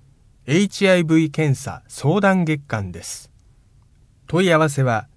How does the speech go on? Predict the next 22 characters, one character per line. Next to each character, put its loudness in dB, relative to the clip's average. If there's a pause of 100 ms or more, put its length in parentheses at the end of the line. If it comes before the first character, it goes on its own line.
杉 0
並 2
保 0
健 4
所 -4 (120)
保 -6
健 0
予 2
防 -2
課、 -10 (360)
電 0
話 0 (220)
三 -2
三 0
九 2
一 -6
の -4 (300)
一 -2
零 2
二 -2
五 -4
へ。 -20